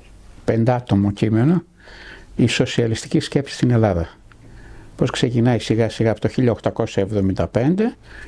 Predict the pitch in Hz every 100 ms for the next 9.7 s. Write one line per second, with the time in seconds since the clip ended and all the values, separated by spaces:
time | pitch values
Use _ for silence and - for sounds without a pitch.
0 | - - 175 - 135 - 135 156 - 131
1 | 123 - _ - - 151 143 - 131 131
2 | 120 120 139 127 - 120 123 113 113 117
3 | 110 - 117 - - - - - - 123
4 | 113 147 - 101 120 - 165 190 185 -
5 | - - 143 - 143 147 143 - - -
6 | 139 - 104 131 - 113 110 104 123 -
7 | - - 113 110 - 107 156 - - -
8 | - - - 135 117 - - 139 143 127
9 | 131 127 151 156 - 135